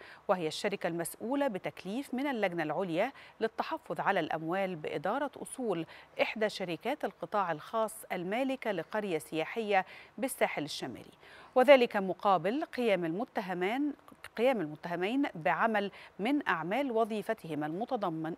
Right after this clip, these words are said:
المتضمنة اتخاذ إجراءات إصدار خطاب من مجلس مدينة الضبعة إلى شركة كهرباء البحيرة يتضمن الموافقة على تغيير العداد الكهربائي للقرية من عداد للغرض الإنشائي إلى عداد دائم.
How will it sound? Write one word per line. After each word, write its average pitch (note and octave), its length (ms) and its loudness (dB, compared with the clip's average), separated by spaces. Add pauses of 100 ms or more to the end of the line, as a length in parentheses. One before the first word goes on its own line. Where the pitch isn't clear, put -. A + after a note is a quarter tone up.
(120)
المتضمنة G3 640 0
اتخاذ D#3+ 460 -2
إجراءات E3+ 580 0 (140)
إصدار B3 560 2 (480)
خطاب A#3+ 680 0
من B3+ 320 2
مجلس F3+ 500 -2 (100)
مدينة E3 460 -4
الضبعة F#3 600 2
إلى E3+ 180 0
شركة E3 380 -2 (120)
كهرباء E3+ 360 0
البحيرة A3 560 2 (320)
يتضمن A#3+ 480 4
الموافقة D#3+ 640 -2
على A3+ 260 0
تغيير G3 420 -2
العداد E3 480 0
الكهربائي G#3+ 680 -2
للقرية F#3+ 600 -2 (300)
من B3+ 140 0
عداد D#3+ 580 -2
للغرض E3+ 480 -2
الإنشائي G3+ 760 -4 (140)
إلى C#4 160 2
عداد G#3+ 640 0
دائم. D3+ 360 -6